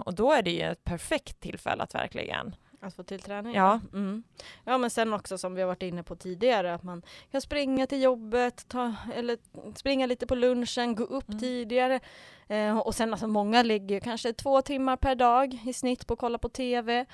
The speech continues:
Speaker 2: eh, och kolla på mobilen. Hur läggs, mycket tid läggs inte där?
Speaker 1: Mm.
Speaker 2: Eh, så att man hinner, ja, men då får man ju prioritera om.
Speaker 1: Mm.
Speaker 2: Eh, och att, och att träning måste inte vara så länge. Alltså, en kvart hinner man ju väldigt mycket på.
Speaker 1: Ja.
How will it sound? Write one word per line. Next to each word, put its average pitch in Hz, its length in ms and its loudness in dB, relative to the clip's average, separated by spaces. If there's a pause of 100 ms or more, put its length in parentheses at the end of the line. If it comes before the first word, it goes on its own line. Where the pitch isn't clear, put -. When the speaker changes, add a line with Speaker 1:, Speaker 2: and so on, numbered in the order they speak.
(420)
Speaker 2:
eh, 214 260 0
och 202 120 -4
kolla 214 180 -2
på 226 100 -2
mobilen. 226 680 2
Hur 214 80 0
läggs, 214 340 -4
mycket 220 260 -4
tid 202 200 -4
läggs 208 220 -2
inte 202 200 -2
där? 208 460 6 (180)
Speaker 1:
Mm. 185 140 -2
Speaker 2:
Eh, 185 60 -4
så 214 120 -4
att - 160 -12
man 202 280 -2
hinner, 240 580 4
ja, 208 80 0
men 208 160 -4
då 214 80 -8
får 269 120 0
man 285 60 6
ju 269 40 6
prioritera 226 520 2
om. 185 460 8 (180)
Speaker 1:
Mm. 185 160 -4 (920)
Speaker 2:
Eh, 185 40 -8 (240)
och - 400 -2
att, - 240 -6 (140)
och 226 140 4
att 220 140 2
träning 226 420 2
måste 220 280 -6
inte 202 180 -12
vara 208 100 0
så 240 140 -2
länge. 233 640 2
Alltså, - 160 -8
en 208 120 -2
kvart - 720 2 (200)
hinner 202 300 0
man 170 140 -6
ju 165 80 -2
väldigt 165 260 -6
mycket 170 200 -10
på. - 80 -10 (480)
Speaker 1:
Ja. 185 260 -6